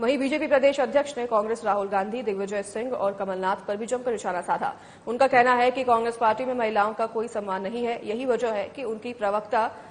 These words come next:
राधिका खेड़ा को आठ दिन तक प्रताड़ना झेलने के बाद आखिरकार पार्टी छोड़नी पड़ी। उनका दोष सिर्फ इतना था कि वे अयोध्या में राम मंदिर के दर्शन के लिए गई थी। जीतू पटवारी के इमरती देवी पर दिए गए बयान पर भी बीडी शर्मा ने निशाना साधा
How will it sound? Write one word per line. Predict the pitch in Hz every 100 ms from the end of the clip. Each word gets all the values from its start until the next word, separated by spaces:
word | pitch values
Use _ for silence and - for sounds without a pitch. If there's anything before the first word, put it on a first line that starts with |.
| - - -
राधिका | 220 220 220 277 302
खेड़ा | 302 240 240
को | 240 285
आठ | 208 220
दिन | 220 202 214
तक | 254 254
प्रताड़ना | 254 208 196 202 190 220 254
झेलने | 247 208 214
के | 202
बाद | 196 185 240
आखिरकार | 196 196 269 220 - -
पार्टी | 190 185
छोड़नी | 214 233 180
पड़ी। | 165 151 - - - 226
उनका | 233 254
दोष | 247 247 -
सिर्फ | 254 -
इतना | - 220
था | 214 233
कि | 285 254
वे | 214 214 277 - -
अयोध्या | - 202 226 240 311
में | 269
राम | 247 214 220
मंदिर | 214 214 277
के | 269
दर्शन | 202 202 247 247
के | 254
लिए | 208 208
गई | 196 185
थी। | 240 - - -
जीतू | 214 240
पटवारी | 226 220 220 208 226
के | 233
इमरती | 220 208 208 208 208
देवी | 196 214
पर | 233 226
दिए | 196 208 196
गए | 190
बयान | 185 185 185 220
पर | 233 220
भी | 190 240
बीडी | 226 208 208
शर्मा | 202 190
ने | 202
निशाना | 196 190 185 196
साधा | 226 190 214